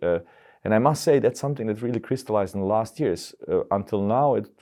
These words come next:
has been an uphill battle. And I always say, I, I don't know if it was covid or Greta or whatever it was,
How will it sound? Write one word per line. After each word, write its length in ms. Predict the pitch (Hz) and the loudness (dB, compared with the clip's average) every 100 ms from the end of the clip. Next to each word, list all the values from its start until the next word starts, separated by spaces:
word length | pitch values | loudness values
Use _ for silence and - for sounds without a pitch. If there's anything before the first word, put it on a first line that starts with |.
| 107 | -4
has 180 | 131 135 | -2 -2
been 180 | 131 | -4
an 100 | 113 | -2
uphill 300 | 147 - 110 | -4 -4 -4
battle. 420 | 90 135 - 95 - _ _ _ _ - | 2 2 2 -2 -4 _ _ _ _ -6
And 200 | 104 98 | -2 2
I 80 | 113 | 6
always 260 | 120 - | 6 6
say, 80 | - | 2
I, 260 | 92 - 101 | 2 0 -2
I 20 | |
don't 120 | 117 | -2
know 180 | 139 143 | 0 0
if 180 | 76 104 | 0 -2
it 80 | 98 | 0
was 380 | 92 87 - - | 2 2 -2 -10
covid 440 | - 113 131 107 - | 2 4 4 0 -4
or 140 | 69 | -6
Greta 400 | 76 98 120 123 | -2 2 2 0
or 480 | 113 98 90 - - - | -2 -2 -4 -8 -10 -10
whatever 400 | - 98 107 90 | -4 2 4 4
it 100 | 85 | 8
was, 360 | 110 143 - | 8 8 2